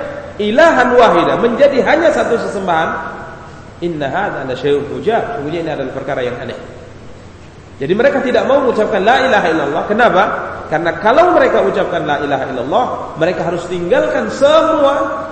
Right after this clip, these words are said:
ma'budat yang mereka ibadati selain Allah. Ini konsekuensi dari kalimat la ilaha illallah yang diucapkan.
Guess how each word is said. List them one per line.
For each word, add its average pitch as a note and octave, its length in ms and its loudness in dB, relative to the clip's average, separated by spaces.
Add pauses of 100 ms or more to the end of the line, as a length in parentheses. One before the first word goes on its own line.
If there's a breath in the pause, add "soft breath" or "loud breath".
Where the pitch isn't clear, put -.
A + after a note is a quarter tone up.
(120)
ma'budat E3+ 960 -2
yang F3+ 160 -2
mereka F3+ 240 -4
ibadati D#3+ 480 -2
selain C#3+ 240 -6
Allah. A#2+ 240 -8 (1120)
Ini E3 180 0 (460)
konsekuensi G3+ 640 -2
dari E3+ 240 0
kalimat E3 400 0
la F3 160 2
ilaha A3+ 320 2
illallah A3+ 240 0
yang F#3 160 -2
diucapkan. - 560 -6